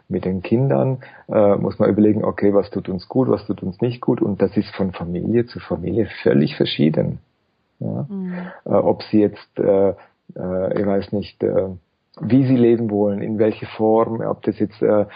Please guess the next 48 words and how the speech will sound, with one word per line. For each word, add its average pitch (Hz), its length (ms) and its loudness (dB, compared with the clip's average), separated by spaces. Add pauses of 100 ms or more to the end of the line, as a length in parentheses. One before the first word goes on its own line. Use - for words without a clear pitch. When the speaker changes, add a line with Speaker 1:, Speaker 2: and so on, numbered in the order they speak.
(180)
Speaker 1:
eben 107 220 0
auch 104 220 0
als 110 240 -2
Patchwork-Familie 107 1200 0
heute 107 260 2
immer, 107 300 0
immer 104 220 0
vermehrt, 101 560 -2
oder? 107 200 2 (260)
Auch 107 200 0
da 110 180 0
muss 113 240 -2
man 113 140 -2
sich, - 320 -8
muss 104 160 -4
man 110 140 -2
neu 107 180 4
finden 117 360 0
und 107 120 -2
sein, 104 380 0
seine, 107 320 2 (480)
die 104 80 2
Gebiete 123 480 2
abstecken, 120 640 -2
oder? 113 240 2 (400)
Das 110 180 -2
ist - 180 -6
allen, 139 460 0
das, 107 140 -2 (100)
das, 110 140 -2 (180)
wie 110 80 -2
soll 113 200 -4
ich 104 40 -6
sagen, 131 320 0 (380)
was 120 160 2
sind 143 120 4
die 143 100 4
Bedürfnisse 131 680 0
der 131 140 0
Menschen 120 360 -2
in 143 120 -2
der 139 100 -2
Familie 139 500 0
und 110 200 0
wie 131 180 2
kriegt 113 320 -2
man 117 200 -4
sie 127 340 -2